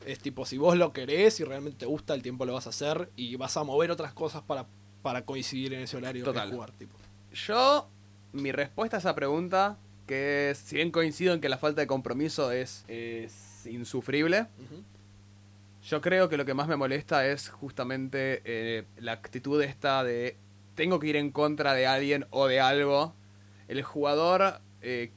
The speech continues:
Speaker 2: que va en contra de la party, que está en contra tuyo todo el tiempo, que, que, que básicamente juega a ganarte, como que juega, juega a
Speaker 1: Sí.
Speaker 2: ganarte o juega a ganarle a otro, juega
Speaker 1: Sí, definitivamente
Speaker 2: O sea,
Speaker 1: es
Speaker 2: hay un, es-, ese tipo de actitud no competitiva, sino directamente destructiva.
Speaker 1: Sí, hostil,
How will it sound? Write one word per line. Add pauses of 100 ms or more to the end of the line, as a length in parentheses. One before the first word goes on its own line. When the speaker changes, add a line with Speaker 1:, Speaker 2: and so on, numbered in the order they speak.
Speaker 2:
que
va
en
contra
de
la
party,
que
está
en
contra
tuyo
todo
el
tiempo,
que, (100)
que,
que
básicamente
juega
a
ganarte, (280)
como
que
juega,
juega
a
Speaker 1:
Sí.
Speaker 2:
ganarte
o
juega
a
ganarle
a
otro,
juega
Speaker 1:
Sí,
definitivamente
Speaker 2:
O
sea,
Speaker 1:
es
Speaker 2:
hay
un,
es-,
ese
tipo
de
actitud
no
competitiva,
sino
directamente
destructiva.
Speaker 1:
Sí,
hostil,